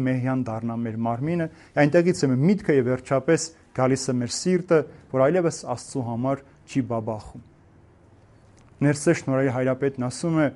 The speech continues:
«Սեր անուն Հիսուս, քո սիրով ճմլիր իմ քարեղեն սիրտը»։ Ուրեմն այս մեղքը մարդու սիրտը կարող է քարի պես կարծր դարձնել։ Եվ այլևս ջերմությունը, հոգատարություն, աղոթքը չփափկացնեն այնտեղ,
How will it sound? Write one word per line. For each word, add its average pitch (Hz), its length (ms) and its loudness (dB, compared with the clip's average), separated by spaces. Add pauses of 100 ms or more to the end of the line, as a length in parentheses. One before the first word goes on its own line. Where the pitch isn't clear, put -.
(420)
«Սեր 196 320 2
անուն 151 320 4
Հիսուս, 120 480 -6
քո - 160 -6
սիրով 185 520 4 (360)
ճմլիր 143 400 0
իմ 127 160 0
քարեղեն 120 540 -4 (100)
սիրտը»։ - 460 -12 (640)
Ուրեմն 156 300 8
այս - 80 -2 (100)
մեղքը 147 400 0
մարդու 123 400 -6
սիրտը 196 480 -4
կարող 160 320 2
է 147 60 4 (380)
քարի 160 280 2
պես 143 160 -8 (160)
կարծր 156 480 -6
դարձնել։ - 460 -14 (640)
Եվ 139 200 10
այլևս 196 440 10
ջերմությունը, 147 800 2
հոգատարություն, 135 960 0
աղոթքը 175 380 2 (340)
չփափկացնեն 180 800 0
այնտեղ, 120 260 -6